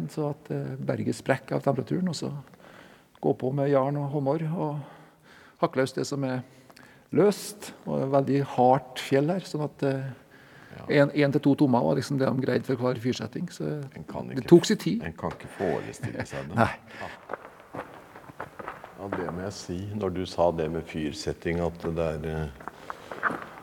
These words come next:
Speaker 2: det som
Speaker 1: Ja.
Speaker 2: er grunnlaget for, for hallen.
Speaker 1: Ja. Så det var et svært langsiktig arbeid, da. Og du, når du nevner Orkla, så var jo Jens Bergerdal var jo en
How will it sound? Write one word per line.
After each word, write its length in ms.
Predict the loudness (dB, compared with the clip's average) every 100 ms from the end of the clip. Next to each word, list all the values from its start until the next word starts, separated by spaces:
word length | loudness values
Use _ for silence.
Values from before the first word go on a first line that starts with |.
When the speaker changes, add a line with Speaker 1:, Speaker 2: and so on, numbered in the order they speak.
| -14 -6
Speaker 2:
det 180 | -4 -4
som 220 | -4 -6 -6 -8 -12 -12 -10 -8
Speaker 1:
Ja. 80 | -8 -8 -10 -10 -14 -16 -20 -16 -14 -16 -20 -20 -14 -6
Speaker 2:
er 100 | -4
grunnlaget 760 | -2 0 0 2 0 0 -4
for, 400 | -4 -2 0 -2 -6 -8
for 140 | -6
hallen. 580 | -4 -6 -4 -4 -4 -8 -12 -10
Speaker 1:
Ja. 80 | -10 -10 -14 -20 -20 -20 -20
Så 60 | -8
det 80 | -4
var 80 | -4
et 100 | -2
svært 320 | -2 -2 -2 -2
langsiktig 580 | 0 0 -2 -6 -2 0
arbeid, 260 | 2 0
da. 80 | -6 -8 -20 -20 -20 -20 -20 _ _ -2
Og 140 | 0
du, 100 | 0 0
når 320 | -2 -4 -4
du 60 |
nevner 300 | -2 -2 -2 -4
Orkla, 400 | -6 -10 -6 -4
så 120 | -2
var 100 | -2
jo 260 | -4 -6 -10 -6
Jens 260 | -6 -6
Bergerdal 520 | -4 -2 0 0 -4
var 160 | -2 -4
jo 60 | -4
en 160 | -8